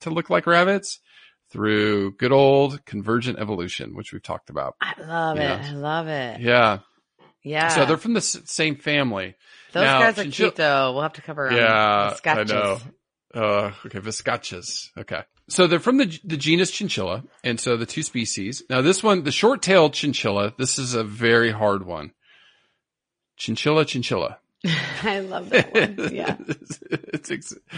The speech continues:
Speaker 2: I,
Speaker 1: yeah,
Speaker 2: when
Speaker 1: that's a,
Speaker 2: that
Speaker 1: that's a
Speaker 2: happens,
Speaker 1: tough
Speaker 2: you're
Speaker 1: one.
Speaker 2: like, "Yes."
Speaker 1: Yes,
Speaker 2: Easy
Speaker 1: I
Speaker 2: scientific
Speaker 1: know.
Speaker 2: name.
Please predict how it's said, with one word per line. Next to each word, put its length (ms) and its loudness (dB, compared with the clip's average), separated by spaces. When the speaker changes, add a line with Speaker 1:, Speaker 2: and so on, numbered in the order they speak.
Speaker 2:
I, 100 -4
Speaker 1:
yeah, 200 6
Speaker 2:
when 80 4
Speaker 1:
that's 0 -
a, 40 2
Speaker 2:
that 0 -
Speaker 1:
that's 200 4
a 40 4
Speaker 2:
happens, 280 4
Speaker 1:
tough 120 0
Speaker 2:
you're 100 2
Speaker 1:
one. 60 2
Speaker 2:
like, 200 2
"Yes." 240 -4
Speaker 1:
Yes, 300 6
Speaker 2:
Easy 140 -2
Speaker 1:
I 320 0
Speaker 2:
scientific 20 -2
Speaker 1:
know. 0 -
Speaker 2:
name. 340 0